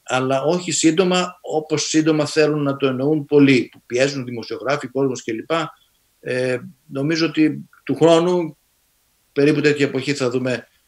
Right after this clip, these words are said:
αν μπορεί να διατεθεί στη χώρα μας και θα έχουν βγει, εν πάση περιπτώσει, τα, ε,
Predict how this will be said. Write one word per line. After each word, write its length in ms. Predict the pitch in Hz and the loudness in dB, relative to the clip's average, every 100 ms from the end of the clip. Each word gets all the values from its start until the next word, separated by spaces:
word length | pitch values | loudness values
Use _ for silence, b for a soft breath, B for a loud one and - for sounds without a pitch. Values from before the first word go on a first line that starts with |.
| _ _ _ - | _ _ _ -6
αν 300 | - 139 139 | 2 4 6
μπορεί 340 | 135 135 139 | 6 4 4
να 140 | 139 131 | 4 4
διατεθεί 380 | 123 117 - | 2 0 -4
στη 120 | 131 120 | -4 2
χώρα 280 | 135 160 | 4 6
μας 200 | 170 160 | 4 0
και 160 | - 151 | 0 2
θα 120 | 147 | 4
έχουν 180 | 139 135 | 2 2
βγει, 120 | 123 | 2
εν 80 | 139 | 2
πάση 240 | 131 127 131 | 2 -2 -2
περιπτώσει, 480 | 123 120 131 131 | -4 -4 -6 -6
τα, 420 | 127 123 120 117 - | -4 -2 -2 -6 -14
ε, 460 | - 113 113 110 | -16 -12 -10 -10